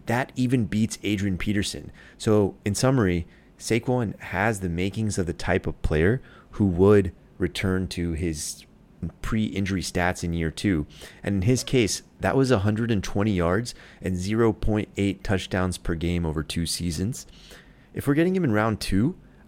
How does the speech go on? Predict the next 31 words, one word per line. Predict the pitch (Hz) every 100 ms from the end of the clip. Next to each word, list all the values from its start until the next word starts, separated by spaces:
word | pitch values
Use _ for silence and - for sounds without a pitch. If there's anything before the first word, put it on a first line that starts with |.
| -
I'm | 110 147
jumping | 113 107 107 92 - - -
all | 95 98 -
over | 87 107
that | 117 113
without | 87 87 82
hesitation. | 87 80 - 80 - 117 139 - - - - - - -
There | - 104 117
was | 127 127
a | 117
point | - 127 139 110
when | 107
he | 113
was | 98
going | 107 110
in | 107
round | 107 104
three, | - 107 120 -
and | 92 95
that | 104 92
was | 98 90
a | 90 82
pretty | - 101
much | 98 95 95
a |
no-brainer | 95 90 90 90 87
for | 98
us | 92 -
as | 82
well. | 90 90
But | 85 80